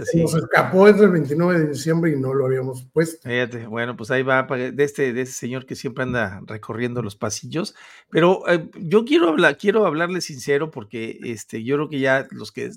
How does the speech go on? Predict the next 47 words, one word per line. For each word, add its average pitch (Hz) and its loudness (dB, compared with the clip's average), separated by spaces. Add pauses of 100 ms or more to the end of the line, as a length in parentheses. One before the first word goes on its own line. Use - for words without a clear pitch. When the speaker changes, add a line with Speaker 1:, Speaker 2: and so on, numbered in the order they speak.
Speaker 2:
tenemos 135 -4
un 139 -8
poquito 135 -10
de 131 -18
tiempo 139 -4
en 127 -2
el 123 -2
activismo, 135 -4 (400)
pues 139 -8
ya 185 6
nos 214 4
damos 214 0
cuenta 180 -2
de, 143 -4
de, 113 -10
de 120 -8
lo 123 -10
que - -20
está 165 -4
sucediendo 156 -6
en 147 -4
el 123 -8
gobierno, 117 -6
¿no? 123 -12
Y, 113 -10
y 123 -10
este 143 -10
video, 147 0 (320)
la 110 -6
verdad 117 -2
es - -8
que 120 -10
deja, 123 2 (520)
hijo, - -8
o 113 -6
sea, 113 -4 (380)
eh, - -14 (460)
deja 160 -2
un 214 0
coraje 151 2
interno 147 -2
porque 127 -12
te 123 -10
das 135 0
cuenta 135 -2
de 123 -4
que 110 -8